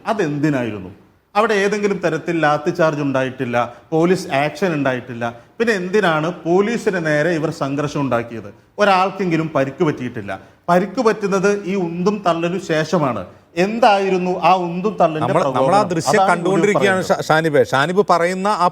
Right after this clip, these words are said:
Speaker 2: point of view-ൽ ഞാൻ ഈ വിഷ്വൽ കാണാൻ ശ്രമിച്ചു. ഒരു ഉന്തിലും തള്ളിലും
Speaker 1: അതെ.
Speaker 2: അറിയാതെ എങ്ങാനും ആ ലാത്തി അയാളെ മൂക്കിക്കൊണ്ടു, അങ്ങനെയല്ല.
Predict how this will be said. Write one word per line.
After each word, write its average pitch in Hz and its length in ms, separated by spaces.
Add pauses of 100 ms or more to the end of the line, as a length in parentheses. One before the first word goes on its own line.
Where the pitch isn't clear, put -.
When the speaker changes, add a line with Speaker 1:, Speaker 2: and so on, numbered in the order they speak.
Speaker 2:
point 175 220
of 180 160
view-ൽ 180 160
ഞാൻ 175 220
ഈ 185 60
വിഷ്വൽ 185 320
കാണാൻ 196 180
ശ്രമിച്ചു. 175 380 (120)
ഒരു 170 100
ഉന്തിലും 190 420
തള്ളിലും 165 400
Speaker 1:
അതെ. 139 120
Speaker 2:
അറിയാതെ 185 300
എങ്ങാനും 170 380
ആ 156 40
ലാത്തി 147 300
അയാളെ 156 240
മൂക്കിക്കൊണ്ടു, 147 380
അങ്ങനെയല്ല. 220 540